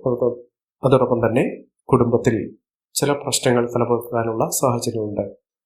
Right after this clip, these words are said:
കുടുംബ ബന്ധത്തിൽ ചില വിള്ളലുകൾ വരാനുള്ള സാഹചര്യങ്ങളുണ്ട്. സമചിത്തതയോടുകൂടി പെരുമാറുക. ഇത്തരം പ്രശ്നങ്ങളെ പരിഹരിക്കാൻ അവരുടെ ഈശ്വര വിശ്വാസം, ആത്മീയമായ കാര്യങ്ങൾ, അല്ലെങ്കിൽ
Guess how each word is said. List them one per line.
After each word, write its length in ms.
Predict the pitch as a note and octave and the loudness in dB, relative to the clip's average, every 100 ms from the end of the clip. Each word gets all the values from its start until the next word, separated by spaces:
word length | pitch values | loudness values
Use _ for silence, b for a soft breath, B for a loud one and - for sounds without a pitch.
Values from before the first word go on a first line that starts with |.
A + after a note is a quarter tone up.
| - | 0
കുടുംബ 260 | C3+ C3 C3 B2+ | 2 4 2 2
ബന്ധത്തിൽ 340 | A#2+ A#2+ B2+ - - _ _ _ - | 0 -2 -4 -6 -12 _ _ _ -2
ചില 120 | C3 B2+ | 0 0
വിള്ളലുകൾ 380 | B2 B2+ B2 A#2+ | 0 0 0 0
വരാനുള്ള 360 | A#2+ A2+ A#2+ A#2 A#2+ | 0 0 0 -2 0
സാഹചര്യങ്ങളുണ്ട്. 760 | B2+ B2 B2 A#2 A2+ G#2+ A#2 F#3+ - - _ _ _ | 0 0 -2 -2 -2 -2 0 0 -4 -16 _ _ _
സമചിത്തതയോടുകൂടി 1120 | - C#3 C#3 C3+ C#3 C#3 B2 B2 A#2+ B2 C#3+ F#3+ - | 0 0 0 -2 0 0 2 0 -2 0 0 -2 0
പെരുമാറുക. 420 | C3+ A#2 A2 - E3 C#4 - _ _ _ | 2 4 0 2 0 0 -14 _ _ _
ഇത്തരം 280 | C3 C#3+ D3 C3+ | -6 0 0 0
പ്രശ്നങ്ങളെ 420 | B2+ C3 B2 B2+ - - _ _ _ - | -2 0 0 -2 -4 -10 _ _ _ 2
പരിഹരിക്കാൻ 460 | A#2+ A2+ A2+ G#2+ - B2 | 2 2 0 -2 -2 -2
അവരുടെ 220 | A#2+ A#2+ A#2 | 0 -2 -4
ഈശ്വര 280 | - - C3 - - B2 | -6 -2 -2 -4 -10 -10
വിശ്വാസം, 420 | - B2 - A2+ - - - | -4 -2 0 -2 -4 -8 -6
ആത്മീയമായ 500 | - B2+ A#2+ A#2+ A#2+ A#2+ | -4 -2 0 0 -4 0
കാര്യങ്ങൾ, 340 | A#2 G#2+ A2 - B B B _ | 0 0 -2 -4 B B B _
അല്ലെങ്കിൽ 280 | C3 C3 | 2 2